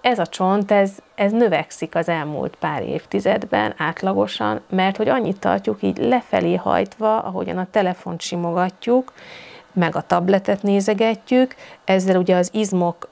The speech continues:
ö, ö, jobban terhelődnek, és ahol az izmok terhelődtek, ott, ö, ott, ö, nagyobb, ö,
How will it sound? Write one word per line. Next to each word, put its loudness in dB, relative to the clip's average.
ö, 0
ö, 2
jobban 2
terhelődnek, 0
és -2
ahol 2
az 0
izmok -4
terhelődtek, -4
ott, -2
ö, 2
ott, -2
ö, 4
nagyobb, 2
ö, 0